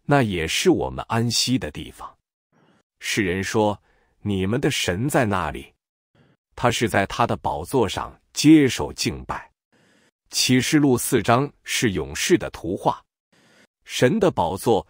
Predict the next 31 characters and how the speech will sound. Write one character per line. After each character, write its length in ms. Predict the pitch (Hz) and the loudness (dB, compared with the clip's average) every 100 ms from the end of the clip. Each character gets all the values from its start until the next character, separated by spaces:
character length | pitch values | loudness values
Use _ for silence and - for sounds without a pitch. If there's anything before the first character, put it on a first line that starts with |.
| _ | _
从 280 | - 120 117 | -6 -4 0
永 280 | 117 202 | 0 2
远 220 | 240 92 87 | 0 -2 0
到 260 | 87 80 - | -2 -2 -4
永 280 | 110 143 254 | 0 2 2
远 220 | 170 90 | 2 2
都 180 | 117 117 | 0 0
在 180 | 92 82 | 0 -6
诸 260 | - 131 | -4 -2
天 240 | 120 90 90 | -2 -6 -6
之 160 | 101 | -6
上。 220 | 90 - - _ _ _ _ _ _ _ - | -6 -8 -12 _ _ _ _ _ _ _ -2
在 300 | 131 120 113 | 2 4 2
启 300 | - 101 98 | 0 -2 -2
示 200 | - 123 | 0 2
录 140 | 117 | 4
五 220 | 82 67 | 2 -4
章， 300 | - 113 123 - _ | 0 2 0 -6 _
时 300 | - - 101 | -10 -6 -4
间 240 | 95 104 98 | 0 0 0
进 220 | 104 80 | -2 -2
来 220 | - 65 | -4 -8
了。 200 | - - _ _ _ _ _ _ _ | -12 -18 _ _ _ _ _ _ _
约 220 | 120 139 | 4 4
翰 260 | 127 131 107 | 4 0 -2
看 240 | - 131 110 | -2 -4 -2
见 220 | 92 80 | -6 0
羔 240 | 139 143 | 2 2
羊 220 | 101 87 | 2 -2
来 220 | 87 73 85 | -4 -6 -6
了， 180 | - | -10